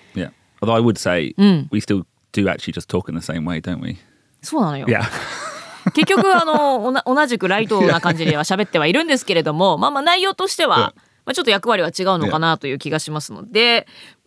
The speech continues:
Speaker 2: まあ、改めて、まあ、勉強し直したい、こういったシチュエーションで使えるフレーズをもう一回学び直したいという時なんかにはね、うってつけのポッドキャストとなっておりますので。
Speaker 1: あ、あ、
Speaker 2: まあ、同じですけどね。
Speaker 1: Yeah.
Speaker 2: 我々はね。
Speaker 1: Yeah.
Speaker 2: はい。
Speaker 1: But actually, it's already out.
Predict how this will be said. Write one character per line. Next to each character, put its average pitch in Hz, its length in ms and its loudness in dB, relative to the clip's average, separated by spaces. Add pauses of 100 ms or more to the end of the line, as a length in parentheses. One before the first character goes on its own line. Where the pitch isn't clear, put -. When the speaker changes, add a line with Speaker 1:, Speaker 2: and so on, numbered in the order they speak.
(100)
Speaker 2:
ま 262 320 0
あ、 254 80 4
改 339 120 4
め 247 120 4
て、 - 280 -6
ま 165 100 -4
あ、 - 20 -2
勉 175 180 2
強 175 120 -2
し 170 160 -6
直 165 160 0
し - 100 -8
た 156 140 -2
い、 135 80 -4
こ 170 120 -2
う - 20 0
い - 20 -2
っ - 20 -2
た 165 80 -4
シ - 120 -8
チ - 100 -4
ュ - 20 4
エ 170 40 4
ー - 20 2
シ 165 140 -4
ョ 160 40 -2
ン 160 40 -2
で 160 80 -2
使 165 300 -4
え 160 100 0
る 156 260 0 (320)
フ - 120 -6
レ 170 180 4
ー 156 40 0
ズ 151 140 -6
を 147 480 -4 (240)
も 170 60 -2
う 170 40 0
一 - 40 -4
回 170 120 0
学 165 200 2
び 170 80 4
直 190 180 6
し - 60 -2
た 311 120 0
い 285 80 2
と - 80 -6
い 127 80 -6
う 143 60 -6
時 147 220 -10
な 131 100 -12
ん 139 60 -16
か - 100 -12
に 123 100 -18
は 117 140 -16
ね、 - 140 -16
う 156 60 -8
っ - 20 -8
て - 180 -6
つ - 100 -8
け 175 80 -4
の 151 100 -2
ポ 151 100 -8
ッ - 20 -8
ド 151 100 -10
キ 147 120 -8
ャ - 20 -10
ス 139 60 -12
ト 139 80 -8
と 135 60 -6
な 139 100 -2
っ 135 40 -4
て - 120 -8
お 127 60 -4
り 127 60 -8
ま 131 120 -10
す - 100 -16
の 180 120 -16
で。 - 220 -12 (960)
Speaker 1:
あ、 190 80 -4
あ、 208 60 -4
Speaker 2:
ま 220 340 0
あ、 - 100 -8 (120)
同 175 180 0
じ 247 100 -2
で 453 60 -2
す - 100 -12
け - 120 -4
ど - 80 -12
ね。 101 320 -6
Speaker 1:
Yeah. 110 120 -12
Speaker 2:
我 147 180 -2
々 135 200 -4
は 139 80 -8
ね。 127 120 0
Speaker 1:
Yeah. 120 140 -4
Speaker 2:
は 175 160 0
い。 170 40 0 (420)
Speaker 1:
But 143 120 -2
actually, 117 460 0 (120)
it's 127 200 0
already 139 240 4
out. 131 200 0